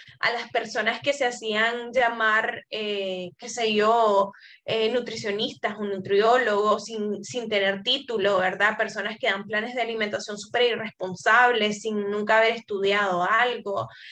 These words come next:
eh, gente que da charlas y conferencias solamente porque bajaron de peso, ¿me entendés? No porque vos seas fit,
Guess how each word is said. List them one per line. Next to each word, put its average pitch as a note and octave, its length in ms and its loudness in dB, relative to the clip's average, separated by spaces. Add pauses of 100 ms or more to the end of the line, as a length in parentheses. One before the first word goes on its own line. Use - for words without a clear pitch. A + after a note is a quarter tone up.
(200)
eh, G#3+ 240 0
gente A3 320 -4
que B3+ 80 2
da G#3 240 4
charlas A#3 420 2
y A3 80 -12
conferencias G#3+ 960 -2 (560)
solamente A#3+ 480 0
porque A3 240 -6
bajaron G#3 360 -4
de F3+ 140 -6
peso, B3 500 -4
¿me F#3+ 100 -8
entendés? G3+ 380 -4
No G3 160 -4
porque A#3+ 240 -4
vos G#3+ 200 0
seas B3 260 -2
fit, C4+ 380 -2